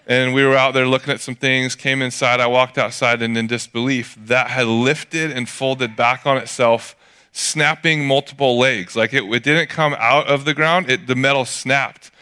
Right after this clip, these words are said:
And then that cute little breeze came up again and ripped the tarp. And I'm just in awe, like, I'm not even, I barely feel this breeze. And it reminded me, every time there's a storm, the wind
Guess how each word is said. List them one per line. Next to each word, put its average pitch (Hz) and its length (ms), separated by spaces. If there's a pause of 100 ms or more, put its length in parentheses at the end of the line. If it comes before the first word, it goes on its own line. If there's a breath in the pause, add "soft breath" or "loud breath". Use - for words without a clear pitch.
(540 loud breath)
And 127 200
then 135 160
that 131 180
cute 151 200
little 135 140
breeze 139 320
came 135 220
up 127 160
again 123 260
and 113 300
ripped 156 300
the 113 80
tarp. 120 400
And 120 120
I'm 131 220
just 123 240 (180)
in 131 360
awe, 127 340
like, 107 260
I'm 123 220
not 127 300
even, 120 260
I 113 80
barely 123 380
feel 180 260
this 113 160
breeze. 101 460 (440 soft breath)
And 160 140
it 185 60
reminded 180 440
me, 165 140
every 180 240
time 196 260
there's 165 200
a 147 80
storm, 175 460 (500 soft breath)
the 160 160
wind 180 800